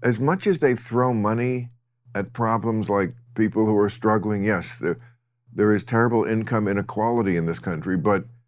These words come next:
it's still the rich who pay the most taxes.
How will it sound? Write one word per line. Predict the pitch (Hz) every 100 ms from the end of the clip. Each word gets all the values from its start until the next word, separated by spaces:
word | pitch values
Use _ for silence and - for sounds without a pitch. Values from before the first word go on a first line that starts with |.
| _ _ _ _ -
it's | 127 -
still | - 202
the | 170 131
rich | 143 156 -
who | 113
pay | - 117
the | 107
most | 104 110 113 110 -
taxes. | 151 160 - -